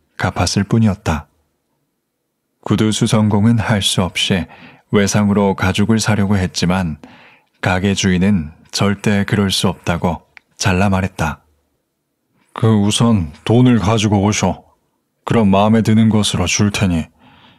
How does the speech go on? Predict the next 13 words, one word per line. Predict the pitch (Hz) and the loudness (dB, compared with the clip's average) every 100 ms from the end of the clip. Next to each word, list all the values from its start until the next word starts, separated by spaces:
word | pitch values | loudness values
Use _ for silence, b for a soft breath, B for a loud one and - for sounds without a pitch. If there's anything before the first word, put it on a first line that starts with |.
| b _ - | b _ -2
외상값을 | 107 104 101 98 - 95 | 0 0 0 -2 -2 -4
받아내기가 | - 98 98 92 85 90 90 76 - | -2 -2 -2 -2 -2 -4 -4 -6 -4
얼마나 | - 95 98 87 | -2 2 2 0
어려운지 | 87 98 107 104 95 73 - b b b b - | 0 2 2 2 0 -6 -10 b b b b -6
진절머리가 | - - 117 117 110 95 95 | -2 2 2 4 2 0 0
난다니까." | 85 82 82 85 - 104 - _ _ _ _ _ _ _ _ _ | -2 -2 -2 -4 -4 -6 -8 _ _ _ _ _ _ _ _ _
결국 | - 107 107 123 120 | -2 0 2 0 -2
구두 | 110 110 113 | 0 2 2
수선공은 | 117 107 104 101 95 110 90 80 - B B | 0 0 0 2 2 2 0 -2 -8 B B
밀린 | - 98 95 101 | 0 2 2 2
수선비 | 98 101 95 95 92 95 95 | 0 0 0 0 0 0 0
이십 | 101 104 98 104 | 0 0 2 0
코페이카와 | - 104 - 95 90 - 85 85 80 | 0 -4 -2 -4 -2 -4 -2 -2 -6